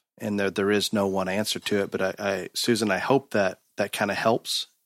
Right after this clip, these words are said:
And I think you have to look at each individual situation for what it is. We have one more.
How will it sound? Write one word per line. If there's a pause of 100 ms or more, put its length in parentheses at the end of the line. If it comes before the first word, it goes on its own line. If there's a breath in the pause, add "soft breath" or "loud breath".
And
I
think
you
have
to
look
at
each
individual
situation
for
what
it
is. (1200)
We
have
one
more.